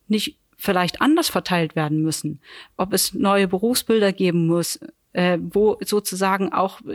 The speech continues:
Berufsbilder, die jetzt aktuell sehr, sehr belastet sind, vielleicht nicht mehr diese Verantwortung übernehmen müssen.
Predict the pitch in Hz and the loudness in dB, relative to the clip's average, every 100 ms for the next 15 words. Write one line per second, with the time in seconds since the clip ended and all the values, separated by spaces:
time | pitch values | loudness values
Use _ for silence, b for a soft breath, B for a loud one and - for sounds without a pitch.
0 | - - 196 220 214 - 220 202 185 190 | -12 -12 -8 -6 -4 0 2 2 0 -2
1 | 214 240 - - - - 190 185 175 226 | -2 -2 -2 -2 -2 -2 2 2 2 2
2 | 262 226 196 185 185 190 - 160 175 165 | 4 2 2 0 0 -4 -6 -4 -2 -2
3 | B B B B - 190 202 202 - 214 | B B B B -4 0 0 -2 -4 0
4 | 226 277 - 208 190 196 180 - - 180 | 2 2 0 0 2 0 0 -2 -2 -2
5 | 180 170 165 175 165 160 160 160 165 175 | -4 -2 -2 -2 -2 0 2 2 2 0
6 | - 143 | -2 -6